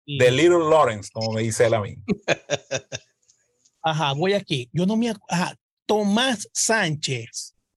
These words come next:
Speaker 2: Tomás Sánchez es, es uno de los, de los más duros que yo conozco.
Speaker 1: Sí,
Speaker 2: To-,
Speaker 1: ¿verdad?
Speaker 2: Tomás, sí. O sea, duros a la hora de la ejecución. Yo no, yo, yo todavía no recuerdo de otro percusionista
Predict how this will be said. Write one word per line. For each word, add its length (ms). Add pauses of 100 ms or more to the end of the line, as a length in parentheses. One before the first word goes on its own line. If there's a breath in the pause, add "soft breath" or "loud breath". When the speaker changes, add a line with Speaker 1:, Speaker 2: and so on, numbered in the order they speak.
(480 loud breath)
Speaker 2:
Tomás 300
Sánchez 380
es, 160
es 280
uno 380
de 180
los, 480
de 260
los 260 (420)
más 500
duros 340
que 160
yo 120
conozco. 560 (160)
Speaker 1:
Sí, 520
Speaker 2:
To-, 140
Speaker 1:
¿verdad? 160
Speaker 2:
Tomás, 380
sí. 400 (220)
O 80
sea, 300 (180)
duros 380
a 60
la 140
hora 160
de 60
la 80
ejecución. 720
Yo 220
no, 260
yo, 320
yo 200
todavía 600
no 180
recuerdo 560
de 60
otro 260
percusionista 840